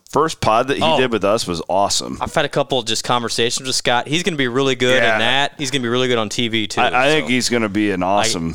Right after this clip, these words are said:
Speaker 2: I, I, I, E S P N Plus may not be the end of Scotty Christopherson on T V.
Speaker 1: No, I'm telling you, like, we're gonna do a pod this week on, on all the roster movement.
Speaker 2: Okay,
Speaker 1: But
Speaker 2: that'd be
Speaker 1: he,
Speaker 2: good.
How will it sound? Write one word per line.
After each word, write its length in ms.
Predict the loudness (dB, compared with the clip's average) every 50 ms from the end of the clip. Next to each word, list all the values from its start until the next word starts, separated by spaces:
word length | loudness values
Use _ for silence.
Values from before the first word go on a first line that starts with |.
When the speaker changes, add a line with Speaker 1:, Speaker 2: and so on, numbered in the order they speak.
| -6 -2
Speaker 2:
I, 180 | -2 0 0 0
I, 180 | 0 0 0 0 0 -2 -2 -2
I, 40 | -2 -6 -12 -12 -6 -2
E 120 | 0 0
S 100 | 0 0
P 120 | 0 -2 -2
N 100 | -2 0
Plus 360 | 0 2 2 2 2 0 0
may 200 | 0 0 2 2
not 280 | 2 2 0 0 0 0
be 180 | 0 0 0
the 200 | 0 0 2 2 2
end 100 | 0 0
of 80 | -2
Scotty 300 | -2 0 0 0 0 0
Christopherson 640 | -2 -4 -2 0 2 2 2 0 -2 -4 -4 -4 -2
on 160 | -2 -4 -2
T 80 | -2 0
V. 40 | 2
Speaker 1:
No, 60 | 2
I'm 220 | 2 2 2 0
telling 380 | 2 2 2 4 4 4 2 2
you, 180 | 0 0 0
like, 260 | 0 0 0 0 -2 0
we're 160 | 0 0 2
gonna 120 | 2 2 2
do 80 | 0
a 60 | 0
pod 260 | 2 2 2 2 2 2
this 180 | 0 -2 0 0
week 300 | 0 0 0 0 0 0
on, 400 | 0 2 0 0 -2 -4 -6 -6 -4
on 340 | -4 -2 -2 -2 -4 -6 -8 -12 -6
all 180 | -2 0 0 0
the 140 | 0 0 -2
roster 420 | 0 -2 -2 -2 -4 -4 -4 -2
movement. 320 | -2 -2 -2 -2 -2 -4 -2
Speaker 2:
Okay, 160 | -2 -2 -2
Speaker 1:
But 40 | -2
Speaker 2:
that'd 140 | -2 -2
be 60 | 0 0
Speaker 1:
he, 80 | 2 2
Speaker 2:
good. 180 | 0 0 -2